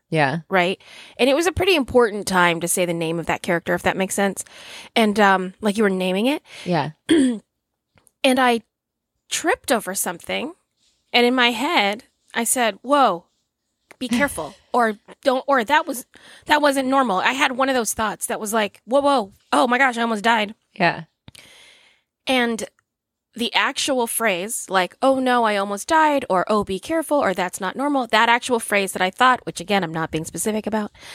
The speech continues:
Speaker 2: um, melded its way into the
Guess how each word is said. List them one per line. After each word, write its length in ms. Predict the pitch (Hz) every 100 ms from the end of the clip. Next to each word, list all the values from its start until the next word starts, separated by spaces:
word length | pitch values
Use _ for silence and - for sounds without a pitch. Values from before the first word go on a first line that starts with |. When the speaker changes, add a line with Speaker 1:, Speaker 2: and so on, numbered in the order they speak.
| - - - -
Speaker 2:
um, 480 | 226 214 202 190 180 _ _ _ _ _ _ _ _ -
melded 500 | 214 226 320 277 233
its 200 | - 190
way 260 | 190 165
into 320 | 165 175 208 190
the 240 | 170 147